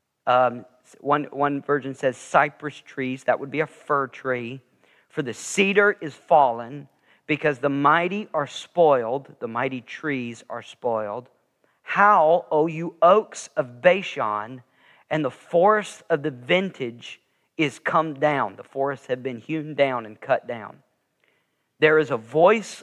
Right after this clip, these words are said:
of the howling of the shepherds, for their glory has been spoiled, a voice like the roaring of a young lion, for the pride of Jordan is spoiled." Now, what is going on in the first three verses?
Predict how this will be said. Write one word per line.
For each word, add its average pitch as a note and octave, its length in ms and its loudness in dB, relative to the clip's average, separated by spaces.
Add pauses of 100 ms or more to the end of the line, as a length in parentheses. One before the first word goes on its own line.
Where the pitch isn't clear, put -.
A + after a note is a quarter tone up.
(120)
of D3 100 -2
the B2+ 80 0
howling F3+ 800 0
of B2+ 160 -4
the B2+ 60 -14
shepherds, - 840 -8 (960)
for D#3+ 180 2
their C3+ 180 0
glory E3+ 640 2
has C#3+ 220 -10
been C3 180 -10
spoiled, C3+ 840 0 (560)
a B2+ 100 2
voice E3 640 2
like D3+ 380 4
the D3 100 -2
roaring E3 760 2
of D3+ 120 2
a C#3 100 -2
young D#3 320 0
lion, C3+ 680 -2 (500)
for - 140 -10
the A2+ 100 -6
pride D#3+ 520 0
of B2 180 -10
Jordan A#2 840 -2 (360)
is B2+ 120 -6
spoiled." C3 640 -2
Now, G2 80 -10
what C#3 160 -6
is F#3+ 100 -8
going F3 320 -4
on D3 220 -2
in B2 80 -10
the B2 60 -14
first - 320 -8
three C3+ 180 -10
verses? A#2 560 -6